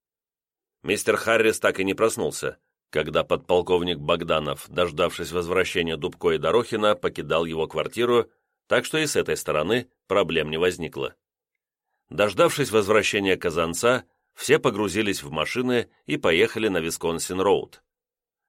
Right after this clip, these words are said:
Агент Смит остался в квартире миссис Колстон, куда на утро должен был вернуться подполковник Богданов. Изучив микропленку настолько,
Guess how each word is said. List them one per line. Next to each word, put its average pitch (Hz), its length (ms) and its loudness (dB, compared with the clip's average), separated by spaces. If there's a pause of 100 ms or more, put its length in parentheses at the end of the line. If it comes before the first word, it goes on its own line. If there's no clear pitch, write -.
(120)
Агент 120 360 2
Смит 131 400 -2
остался 98 460 0
в - 60 -12
квартире 92 420 0
миссис 87 400 -4
Колстон, 90 600 -4 (320)
куда 98 220 2
на 95 120 4
утро 131 300 2
должен 117 400 2
был 92 140 2
вернуться 85 400 -2
подполковник 85 720 0
Богданов. 82 560 -2 (720)
Изучив 98 540 -2
микропленку 95 600 0
настолько, 87 760 0